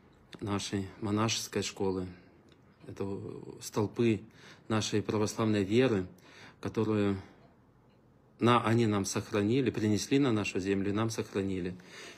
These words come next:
Вот в сегодняшний день мне бы еще хотелось еще, еще раз обратить и ваше внимание, на проповеди об этом говорил, на службе, э, э, то, как, насколько нам, для нас важно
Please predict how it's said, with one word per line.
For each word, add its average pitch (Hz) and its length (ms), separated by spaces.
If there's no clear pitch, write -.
Вот 104 160
в - 40
сегодняшний 110 520
день 131 200
мне 104 240
бы 101 100
еще 104 220
хотелось 104 460
еще, 104 200
еще 117 260
раз 107 200
обратить 107 400
и 113 40
ваше 117 300
внимание, 101 440
на 98 100
проповеди 104 500
об 98 100
этом 98 200
говорил, 107 460
на 110 120
службе, 104 600
э, - 680
э, - 440
то, 135 140
как, 104 180
насколько 117 540
нам, 110 380
для 110 160
нас 117 300
важно 107 520